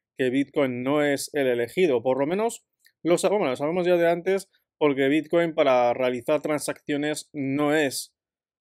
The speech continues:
no es factible porque tiene unos costes muy elevados. Pero fijaros en lo siguiente.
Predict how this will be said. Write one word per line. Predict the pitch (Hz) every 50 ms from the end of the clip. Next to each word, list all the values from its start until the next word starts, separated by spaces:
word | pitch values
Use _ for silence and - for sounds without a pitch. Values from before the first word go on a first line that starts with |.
| _ -
no | 135 131 135 139
es | 139 - -
factible | 143 127 - - - 147 147 151 165 175
porque | 170 160 135 120 123 120
tiene | 135 131 135
unos | 131 123 -
costes | - 147 131 - 156 - 151
muy | 147 143 139 127
elevados. | 117 117 113 110 110 110 113 120 117 - _ _ _ _ _ - _ _
Pero | - 180 214 214
fijaros | 233 233 247 254 240 254
en | 254
lo | 240 220
siguiente. | - - 175 156 139 139 131 127 117 113